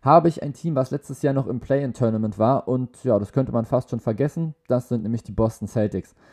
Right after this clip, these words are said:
Die sind letztes Jahr natürlich eben mit Jason Tatum, Jaylen Brown, Kemba Walker, Marcus Smart und zwischendurch dann auch Evan Fournier eigentlich ein Team gewesen, wo man gedacht hätte vor der Saison, wenn man sich das durchgelesen hätte, wow, was für ein geiles Team.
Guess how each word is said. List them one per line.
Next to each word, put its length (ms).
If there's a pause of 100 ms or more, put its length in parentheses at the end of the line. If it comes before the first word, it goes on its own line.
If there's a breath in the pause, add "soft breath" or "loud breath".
(340 soft breath)
Die 60
sind 160
letztes 340
Jahr 100
natürlich 380
eben 160
mit 160
Jason 260
Tatum, 380
Jaylen 320
Brown, 300
Kemba 280
Walker, 400
Marcus 420
Smart 320
und 200
zwischendurch 500
dann 260
auch 60
Evan 240
Fournier 560
eigentlich 320
ein 80
Team 240
gewesen, 220
wo 80
man 80
gedacht 340
hätte 140
vor 240
der 140
Saison, 240
wenn 80
man 60
sich 140
das 180
durchgelesen 440
hätte, 320
wow, 400 (400 soft breath)
was 360
für 300
ein 320
geiles 400
Team. 240